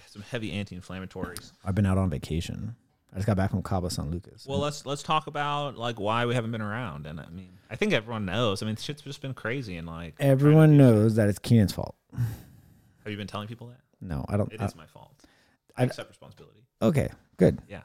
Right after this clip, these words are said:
Speaker 2: Excellent.
Speaker 1: I, I have been extremely busy.
Speaker 2: I definitely hit you up a few times, but I understood because w-, you were developing the website. And I think a lot of people know that also.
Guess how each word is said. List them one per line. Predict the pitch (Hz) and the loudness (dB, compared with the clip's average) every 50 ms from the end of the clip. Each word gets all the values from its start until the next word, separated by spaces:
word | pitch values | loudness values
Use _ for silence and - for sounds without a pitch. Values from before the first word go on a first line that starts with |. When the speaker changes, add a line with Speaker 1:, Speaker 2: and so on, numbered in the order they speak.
| _ _ | _ _
Speaker 2:
Excellent. | - 123 - - 82 69 - - - | -8 -6 -4 -4 -6 -6 -8 -10 -4
Speaker 1:
I, | - 123 147 160 - - | 0 2 2 2 0 0
I | - 156 175 | 0 2 2
have | 170 156 139 | 2 0 -2
been | 147 143 | -2 -4
extremely | 110 113 - - - - 139 131 123 120 117 113 104 | -6 -4 -2 -2 0 2 2 2 2 0 -2 -2 0
busy. | 98 98 85 - - - - - - | 0 0 -2 -2 -8 -14 -18 -8 -2
Speaker 2:
I | 123 123 | -2 0
definitely | 110 127 127 123 - 151 147 143 143 - - | 2 4 2 4 4 4 4 4 4 2 2
hit | - 127 123 - - | 0 0 0 2 2
you | 127 110 | 4 4
up | 101 - | 4 2
a | - | 0
few | - 135 131 | -4 -4 0
times, | - 104 78 82 87 90 95 - | 2 2 4 4 4 2 2 0
but | - - 135 143 - | 2 4 2 4 4
I | 127 127 | 2 2
understood | 143 175 185 - - 147 139 147 165 - - | 4 4 2 2 4 6 6 6 6 4 0
because | - 120 107 - 110 104 107 107 113 - - - | 0 0 0 2 2 2 2 2 0 -6 -14 -18
w-, | - 110 104 - | -18 -18 -18 -16
you | - 104 92 | -14 -6 -4
were | 98 | 2
developing | 87 95 85 - 85 80 82 - 95 98 | 2 2 4 4 2 0 0 0 0 0
the | 107 135 | 2 2
website. | 156 190 175 - - - - - - _ - | 0 -2 -4 -4 -8 -10 -10 -12 -14 _ -8
And | - 104 107 | -4 -2 -2
I | 101 | -2
think | - - 123 - | -2 -2 -2 0
a | 110 | 0
lot | 87 87 85 90 | 0 2 0 0
of | 95 | 0
people | 104 104 110 107 | -2 -6 -8 -10
know | 98 92 80 78 | -10 -8 -6 -4
that | 78 82 87 - - _ _ _ _ _ _ _ _ _ _ _ _ _ _ _ _ _ | -2 -2 -4 -6 -8 _ _ _ _ _ _ _ _ _ _ _ _ _ _ _ _ _
also. | - 87 82 - 98 95 120 135 - | -8 -6 -4 -2 -2 -2 -2 -2 -4